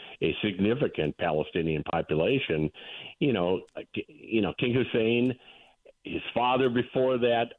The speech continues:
I mean, they were very scared about, um, about radical Palestinian, about Muslim Brotherhood, because, you know, it, it really was, you know, um, an initiative that could overturn their their government.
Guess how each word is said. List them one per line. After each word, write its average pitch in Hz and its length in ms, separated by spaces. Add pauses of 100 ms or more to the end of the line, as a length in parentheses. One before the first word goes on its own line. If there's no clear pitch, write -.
I 110 120
mean, 113 260
they 113 140
were 123 180
very 107 420 (140)
scared 110 480
about, 87 480 (500)
um, 85 460 (140)
about 95 260
radical 95 560
Palestinian, 85 800
about 87 360
Muslim 92 440
Brotherhood, 90 680 (340)
because, 107 440
you 147 240
know, 110 280
it, 120 260
it 120 120
really 120 300
was, 113 580 (520)
you 120 140
know, 95 240 (100)
um, 90 380
an 107 120
initiative 113 540
that 98 180
could - 100
overturn 104 680
their 98 300 (340)
their 107 100
government. 110 480